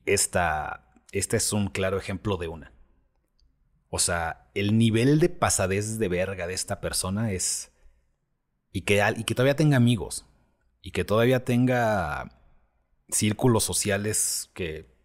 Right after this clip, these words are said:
la respeten. O sea, ese pedo está bien cabrón, en mi opinión. Eso es todo lo que tengo que decir. Desgraciadamente caímos en este aspecto. También, señores, les quería comentar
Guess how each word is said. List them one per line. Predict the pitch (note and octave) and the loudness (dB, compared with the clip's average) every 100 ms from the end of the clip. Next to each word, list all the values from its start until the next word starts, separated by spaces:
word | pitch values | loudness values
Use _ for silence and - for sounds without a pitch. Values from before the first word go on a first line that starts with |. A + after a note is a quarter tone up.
| _ _ | _ _
la | - F2+ | -6 -6
respeten. | E2 - F#2+ F2+ - - _ | -4 -6 -6 -8 -12 -20 _
O | - | -10
sea, | - D#2 - - _ _ _ _ - - - - - _ _ | -8 -8 -10 -18 _ _ _ _ -20 -18 -16 -16 -20 _ _
ese | - C3+ D3+ A2+ | 2 4 4 2
pedo | - A2 A2+ | 0 0 0
está | - E2+ | -2 -6
bien | F2 G#2 G#2 G#2+ | -6 -4 -2 -2
cabrón, | D#2+ C#2 D2 - _ _ _ _ _ _ _ _ _ _ | -4 -6 -12 -18 _ _ _ _ _ _ _ _ _ _
en | F#2 E2+ | -4 -2
mi | F2+ | 0
opinión. | F2+ - D#2 A1+ - - - - _ _ | -2 -4 -10 -14 -18 -20 -20 -20 _ _
Eso | - G2 | -6 -2
es | G#2+ | 0
todo | B2+ A#2+ | 2 2
lo | G2+ | 0
que | F#2 | -2
tengo | G#2+ G#2+ | -6 -4
que | A2 | -2
decir. | G2+ C3 C3 | 0 0 0
Desgraciadamente | G#2+ G2+ G2+ F#2+ C#3+ C#3+ D3 D3+ D3+ D3 | -2 -2 -2 0 0 0 0 0 -2 -2
caímos | G2+ F#2+ G2+ G#2 G#2 - | -2 0 0 0 -2 -4
en | F2+ F2+ | -6 -6
este | E2+ - F#2+ - - | -6 -6 -8 -8 -10
aspecto. | - - D#2+ - D#2+ - - - - _ | -10 -8 -10 -10 -12 -12 -18 -20 -20 _
También, | - G#3+ A3+ | 0 2 2
señores, | D#3 E3+ E3+ | 2 2 2
les | D3+ - | 2 0
quería | A2+ B2+ | -2 -2
comentar | A2 F2+ E2 G#2+ G2+ A2 | -2 -4 -4 -2 -2 -4